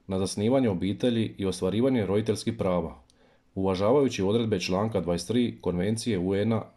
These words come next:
na teme braka, roditeljstva, obitelji i osobnih odnosa,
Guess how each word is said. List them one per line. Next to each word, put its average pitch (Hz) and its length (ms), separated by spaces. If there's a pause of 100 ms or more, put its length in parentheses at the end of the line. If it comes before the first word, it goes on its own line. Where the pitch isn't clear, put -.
na 90 180
teme 107 260
braka, 104 500 (420)
roditeljstva, 95 800
obitelji 107 680
i 90 100
osobnih 113 420
odnosa, 95 460